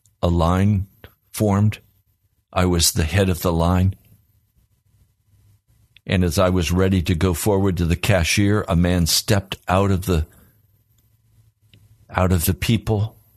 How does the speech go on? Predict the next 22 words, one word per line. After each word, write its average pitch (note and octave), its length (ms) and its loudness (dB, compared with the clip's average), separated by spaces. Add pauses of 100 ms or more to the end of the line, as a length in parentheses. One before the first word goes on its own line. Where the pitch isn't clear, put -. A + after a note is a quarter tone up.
(120)
not F#2+ 260 0
in G2+ 220 2
line, F#2 300 2
but F#2 120 -2
just F#2 240 -2
the G#2 80 -2
people G2+ 480 -2
in G2 180 2
the F#2 80 2
store, G#2 520 0 (460)
and F#2 260 0
he E2+ 320 0 (180)
stepped - 420 -4
right F#2+ 260 2
in G2 120 2
front F#2+ 280 -2
of D#2 160 -4
me C#2 320 -4 (1500)
and F#2 180 0
placed - 340 -2
his E2+ 180 0
order. D2+ 400 -4